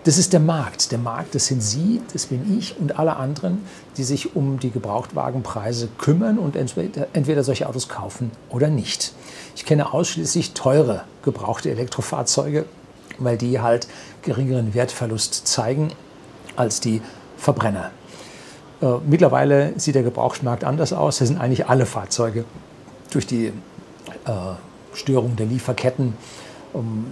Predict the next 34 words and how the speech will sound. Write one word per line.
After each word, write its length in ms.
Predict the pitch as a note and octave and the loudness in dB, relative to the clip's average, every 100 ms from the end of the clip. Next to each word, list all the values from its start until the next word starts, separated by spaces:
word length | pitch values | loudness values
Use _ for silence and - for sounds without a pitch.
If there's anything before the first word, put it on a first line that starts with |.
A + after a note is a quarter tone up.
| D#3+ D3+ | -6 -4
ja, 200 | A2 G#2+ B2+ - | -2 -2 -4 -12
viel, 180 | - C#3+ | 0 2
viel 140 | A#2+ A2 | 2 0
teurer 340 | A2 A#2+ C3+ | 2 2 4
geworden. 600 | B2 A2+ B2 B2+ B2+ - - | 2 2 2 2 0 -4 0
Wie 120 | C3+ | 2
ist 140 | C#3 | 2
das 120 | B2 - | 0 0
Verhältnis 440 | A#2+ D3 D#3 B2+ | 4 4 2 -2
jetzt 200 | B2 - | -2 -2
bei 80 | A2+ | -2
den 120 | A#2+ | -2
Gebrauchten 600 | A2+ G#2 A#2+ B2+ - A2+ G#2 | -2 2 2 2 -2 -6 -4
verschoben 440 | A2 - C3+ C#3 | -4 -2 -2 0
hat? 100 | B2+ | -2
Ich 140 | - | -2
weiß, 240 | A2 B2+ - | -2 -2 -2
dass 100 | B2 | -2
die 80 | B2+ | -2
Verbrenner 380 | B2 A2 C3 | -4 -2 0
gebraucht 500 | B2+ B2 G#2 A#2 - - - - | -2 -2 -2 -2 -4 -18 -14 -2
teurer 320 | A#2+ C#3 C#3 | 2 4 4
geworden 360 | C3+ C3+ C3+ | 2 0 -2
sind. 360 | C3 B2+ B2+ - - - - - | -2 -2 -4 -6 -16 -18 -20 -4
Wie 60 | B2 | -2
es 120 | - | 0
mit 80 | A#2 | -2
Elektroautos 600 | A2 A2+ B2+ A2+ A#2+ A2 | -2 -2 -4 -6 -6 -6
ist, 320 | - - D#3 | -2 -2 -2
weiß 180 | G#2 A2 | -2 -2
ich 80 | - | -2
im 60 | A2 | -2
Moment 320 | A2 G#2+ A2+ | -2 -2 0
nicht. 400 | D3 G3 - | 2 2 -2